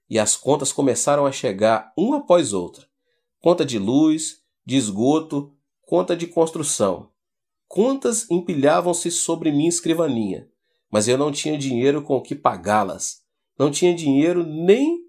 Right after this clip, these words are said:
para contratar um advogado. Ninguém quer ficar num barco que se afunda, e eu me afundava rapidamente. Uma vez que tínhamos vendido nossa casa e não tínhamos para onde ir,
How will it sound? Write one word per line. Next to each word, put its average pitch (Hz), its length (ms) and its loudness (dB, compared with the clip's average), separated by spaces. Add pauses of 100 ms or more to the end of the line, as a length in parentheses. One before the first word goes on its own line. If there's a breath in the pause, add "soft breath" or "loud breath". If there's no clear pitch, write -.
(140)
para 165 300 6
contratar 156 760 2
um 156 100 0
advogado. 123 800 -2 (680)
Ninguém 170 540 2
quer 208 160 2
ficar 185 420 2
num 180 260 2
barco 131 380 2
que - 80 -2
se - 120 0
afunda, 110 600 -2 (680)
e 117 100 -2
eu 117 140 4
me 123 80 2
afundava 113 500 0
rapidamente. 110 760 -4 (800)
Uma 165 220 4
vez 175 240 2
que 180 140 -6
tínhamos 170 500 0
vendido 147 420 -2
nossa 147 300 0
casa 127 640 2
e 113 120 0
não 127 200 0
tínhamos 147 480 -2
para 135 240 2
onde 143 280 -2
ir, 101 300 -6